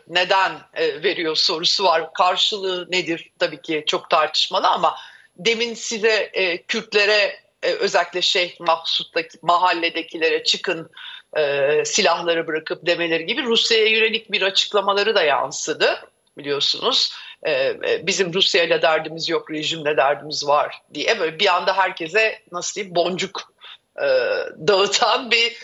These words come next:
Heyet Tahrir Şam manzarası var. Bu da, e, enteresan. E, bunun bir karşılığı olduğunu ben doğrusu düşünmüyorum tabii ki. Çünkü, e, Rusya açısından orada C I A faktörü, e, yani küresel, e, e,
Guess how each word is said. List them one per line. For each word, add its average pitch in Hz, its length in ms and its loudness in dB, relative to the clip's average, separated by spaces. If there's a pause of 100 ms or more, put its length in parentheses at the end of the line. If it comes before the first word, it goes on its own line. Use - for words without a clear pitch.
(100)
Heyet 240 420 0
Tahrir 240 420 2
Şam 220 500 0
manzarası 180 800 -2
var. 160 220 2
Bu 190 80 -2
da, 165 280 0
e, 147 340 0
enteresan. 180 760 2 (340)
E, 233 100 0
bunun 311 160 -2
bir 320 100 -4
karşılığı 269 440 2
olduğunu 294 300 -2
ben 254 200 2
doğrusu 240 340 -2
düşünmüyorum 170 580 -2
tabii 160 240 -8
ki. 220 120 -6
Çünkü, 190 360 0 (380)
e, 165 240 4
Rusya 208 280 4
açısından 196 520 0
orada 202 280 2
C 214 200 -4
I 208 60 4
A 226 300 2
faktörü, 156 680 -2 (240)
e, 135 80 -6 (280)
yani 139 280 2
küresel, 208 800 0
e, 165 80 0
e, 151 520 -2